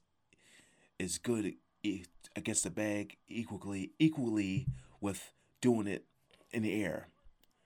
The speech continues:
So really, that's what, when we teach our students, you know, we're teaching them that how to use their muscles. I mean, so it's kinda irritating. Well, for me, sometimes it's kinda irritating trying to get the certain kids that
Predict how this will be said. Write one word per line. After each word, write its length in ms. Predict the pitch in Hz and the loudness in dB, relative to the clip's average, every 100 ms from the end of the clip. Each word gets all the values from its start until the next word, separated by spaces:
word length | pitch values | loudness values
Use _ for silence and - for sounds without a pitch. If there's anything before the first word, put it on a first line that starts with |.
| _ - | _ -6
So 180 | - 87 | -4 -2
really, 320 | 98 92 87 | -2 0 0
that's 320 | 87 107 - | 0 -2 -2
what, 160 | 92 85 - - _ - - - - | -4 -4 -10 -20 _ -20 -20 -10 -4
when 160 | 107 | -2
we 120 | 101 | -2
teach 420 | 95 - 151 - 123 | -2 -2 0 0 0
our 120 | 95 | -2
students, 680 | - - 151 - 58 - - - - - - - - _ | 0 4 4 4 -6 -10 -12 -14 -20 -20 -20 -20 -20 _
you 80 | 95 | -6
know, 320 | 92 87 85 82 | -2 -2 -4 -6
we're 100 | - | -4
teaching 360 | 104 - 135 113 | -2 0 0 0
them 120 | 107 | -2
that 180 | 92 87 - - - | -2 -4 -6 -8 -4
how 140 | 104 | -4
to 80 | 90 | -4
use 180 | 101 95 | -4 -4
their 140 | 87 | -4
muscles. 640 | 104 104 - 62 57 - _ _ _ _ _ _ _ _ | -4 -4 -6 -6 -6 -8 _ _ _ _ _ _ _ _
I 80 | 85 | -4
mean, 380 | 87 82 78 73 80 82 | -2 -2 -4 -8 -14 -12
so 340 | - 87 80 | -8 -4 -4
it's 100 | 69 | -4
kinda 240 | - 110 - | -2 -4 -2
irritating. 600 | 107 107 90 - - - | -2 -2 -4 -4 -4 -2
Well, 300 | 95 92 87 - - | -2 -2 -4 -8 -6
for 100 | 113 | -2
me, 240 | 147 139 | 0 0
sometimes 500 | - 151 - 139 123 | 0 0 -2 -4 -4
it's 100 | 110 | -4
kinda 180 | 127 85 | -4 -4
irritating 400 | 113 110 120 104 | -4 -2 -2 -2
trying 180 | 104 95 | -2 -6
to 60 | |
get 160 | 101 95 _ - - - - | -6 -10 _ -20 -20 -20 -6
the 100 | 92 | 0
certain 360 | - 127 90 | 2 0 -2
kids 460 | - 131 107 - - | -6 -2 -2 0 0
that 200 | - - | -2 -8